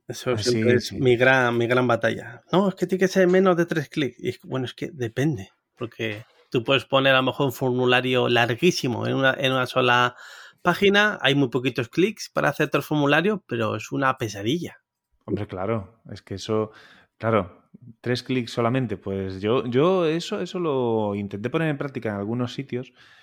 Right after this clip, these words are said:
Speaker 2: y ni de coña llego a los tres clics. O sea, ni de coña llego, no, ni de coña me quedo en
Speaker 1: Ah,
Speaker 2: tres.
Speaker 1: es que eso viene de una mala interpretación de un artículo de Nielsen,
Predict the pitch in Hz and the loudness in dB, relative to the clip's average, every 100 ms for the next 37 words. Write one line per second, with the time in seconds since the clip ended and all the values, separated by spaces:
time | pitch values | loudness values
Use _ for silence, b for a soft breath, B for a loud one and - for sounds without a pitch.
0 | b b b _ _ 101 98 92 92 92 | b b b _ _ -6 -4 -4 -6 -6
1 | 87 110 113 87 92 95 92 90 - 95 | -8 -2 -2 -2 -6 -8 -6 -8 -10 -16
2 | - 101 95 - 98 92 98 113 151 135 | -10 -10 -10 -10 -6 -4 -2 0 0 0
3 | 143 143 156 123 107 90 - 98 98 127 | 0 0 -2 -2 -2 -6 -14 -12 -6 -4
4 | 127 101 123 101 90 - - 139 - 190 | -4 -2 -2 -2 -6 -6 -6 -6 2 2
5 | 196 - 180 180 175 165 170 170 160 151 | 2 2 4 6 6 6 6 4 4 0
6 | 143 139 131 143 143 143 139 135 135 127 | 0 0 2 4 4 6 4 4 2 2
7 | 131 127 113 110 117 143 - 113 - | 0 2 2 2 0 0 -2 -6 -6